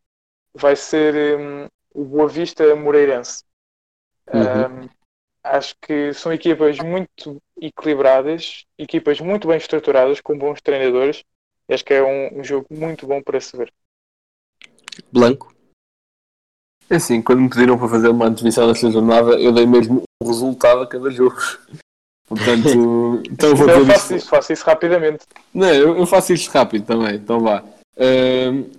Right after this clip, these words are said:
Speaker 3: n-, eu não me pus isto bem por ordem. Então, Famalicão Porto, eu pus dois a um para o Porto. Ah, Benfica Tondela, pus três zero para o Tondela.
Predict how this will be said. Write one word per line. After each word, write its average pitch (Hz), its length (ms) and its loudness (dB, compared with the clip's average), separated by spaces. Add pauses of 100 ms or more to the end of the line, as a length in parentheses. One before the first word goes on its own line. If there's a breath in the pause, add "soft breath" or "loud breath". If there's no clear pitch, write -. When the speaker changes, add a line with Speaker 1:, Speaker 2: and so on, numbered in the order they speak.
(160)
Speaker 3:
n-, 139 300 0
eu 135 80 0
não 147 160 4
me 147 80 0
pus 147 240 2
isto 147 160 0
bem 143 80 2
por 131 160 0
ordem. 107 320 0
Então, 113 360 0
Famalicão 151 560 2
Porto, 143 460 0
eu 123 80 0
pus 123 260 -2
dois 127 200 2
a 127 40 -8
um 123 80 -6
para 120 180 -4
o - 20 0
Porto. 110 300 -12 (880)
Ah, 127 320 4
Benfica 139 400 2
Tondela, 139 560 4
pus 120 320 -2
três 131 220 2
zero 123 140 2
para 123 120 -2
o - 20 2
Tondela. 120 500 2